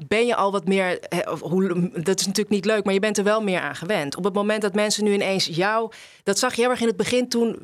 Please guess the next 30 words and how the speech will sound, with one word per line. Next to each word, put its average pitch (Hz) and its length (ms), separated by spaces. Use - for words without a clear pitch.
witheid 196 540
heel 165 160
erg 165 120
werd 160 160
bevraagd. 165 340
Nou, 165 120
mensen 165 300
die 165 100
wisten 165 260
niet 170 120
wat 175 140
ze - 100
overkwam. 180 680
Huh? 202 200
Huh, 302 320
maar 247 140
mijn 254 200
huidskleur 233 440
is - 120
toch 240 140
gewoon? 226 380
Dat 254 160
was 240 140
het 277 120
eigenlijk. 180 300
Ik 208 60
bedoel, 226 160
we 233 60
hadden 214 160
een, 208 60